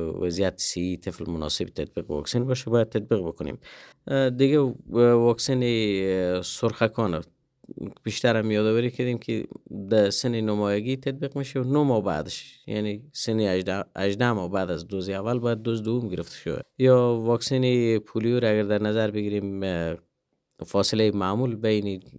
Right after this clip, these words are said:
دو دوز، اه، باید چهار هفته باشه. یک واکسن اگر دریافت می‌کنه، چهار هفته بعدش باید دوز دومش تطبیق شود. اگه این فاصله تا هشت هفته هم شود، کدام مشکلی نداره، می‌شه که ما اه، دوباره، اه، تطبیق بکنیم. یا واکسن اچ پی وی یا،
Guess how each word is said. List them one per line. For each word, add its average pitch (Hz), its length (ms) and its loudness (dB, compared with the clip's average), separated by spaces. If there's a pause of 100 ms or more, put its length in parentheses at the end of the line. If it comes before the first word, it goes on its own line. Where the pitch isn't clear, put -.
(160)
دو 117 100 2
دوز، 104 380 -2 (160)
اه، 92 180 -4
باید 95 260 -4
چهار 110 260 0
هفته 71 260 -6
باشه. - 360 -10 (260)
یک 107 160 0
واکسن 101 320 -4
اگر 92 140 -2
دریافت 98 360 -2
می‌کنه، 123 440 -4
چهار 131 180 -4
هفته 104 220 -4
بعدش 104 220 0
باید 101 200 -2 (220)
دوز 98 240 0
دومش 107 300 -4
تطبیق 82 300 -8
شود. - 220 -10 (500)
اگه 131 160 4
این 151 100 4
فاصله 127 440 2
تا 101 320 0
هشت 104 160 -2
هفته 107 220 -4
هم 120 80 -4
شود، 110 440 -6
کدام 92 260 -2
مشکلی 92 400 -4
نداره، 113 340 -2
می‌شه 104 280 -4
که 101 80 -4
ما 95 240 -4 (460)
اه، 85 280 0
دوباره، 87 720 -2
اه، 78 280 -8
تطبیق 76 380 -6
بکنیم. 73 420 -8 (420)
یا 135 180 6
واکسن 120 400 2
اچ 113 320 -2
پی 107 140 -2
وی 113 80 -2
یا، 104 500 2